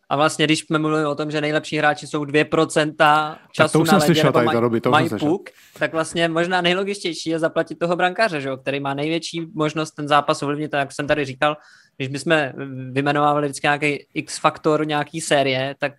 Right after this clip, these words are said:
Speaker 1: brankáře můžeš říct jakoby vždycky. To je taková jako diskvalifikační pozice, kde řeknu, no, tak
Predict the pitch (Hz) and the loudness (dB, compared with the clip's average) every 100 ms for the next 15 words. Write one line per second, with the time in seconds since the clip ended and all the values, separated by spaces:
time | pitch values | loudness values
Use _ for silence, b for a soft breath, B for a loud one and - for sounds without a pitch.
0 | - 139 143 156 156 151 147 143 143 151 | -4 -2 0 0 0 0 -2 -2 -2 -2
1 | 156 147 139 - - 101 _ _ - 139 | 0 2 2 0 -6 -10 _ _ -6 -2
2 | 139 135 143 143 139 143 131 143 131 139 | 0 0 2 2 2 -2 -4 -4 -4 -2
3 | 135 151 139 139 139 143 135 135 135 139 | -4 -4 -4 -4 -4 -4 -2 -2 -4 -4
4 | 135 143 | -2 -4